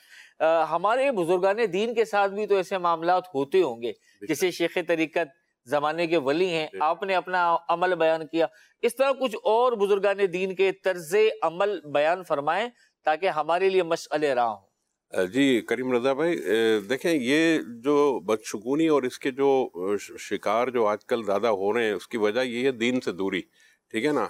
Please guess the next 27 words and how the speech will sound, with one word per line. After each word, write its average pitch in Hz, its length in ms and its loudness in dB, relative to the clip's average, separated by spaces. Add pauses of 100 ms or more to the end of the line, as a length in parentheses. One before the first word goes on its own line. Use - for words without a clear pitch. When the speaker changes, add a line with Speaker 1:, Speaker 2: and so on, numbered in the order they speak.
(160)
Speaker 2:
انگریزی 165 420 2
میں 170 100 0
کہتے 139 240 -2
ہیں 175 100 -2
کہ 165 160 -4
little 135 460 -2
knowledge 135 440 0
is 147 280 -2
too 151 140 6
dangerous، 92 600 -4 (300)
Speaker 1:
بے 110 60 -6
شک، - 80 -6
Speaker 2:
ٹھیک 123 120 0
ہے؟ 135 120 2 (220)
Speaker 1:
بے 98 60 -12
شک۔ - 220 -16
Speaker 2:
تو 135 220 4
اب 160 300 0
سرے 156 300 2
سے 190 120 -2
ہی 208 80 0
نالج 180 340 0
نہ 180 80 0
ہو 185 120 2
تو 180 140 2
یہ 170 120 6
تو 175 280 4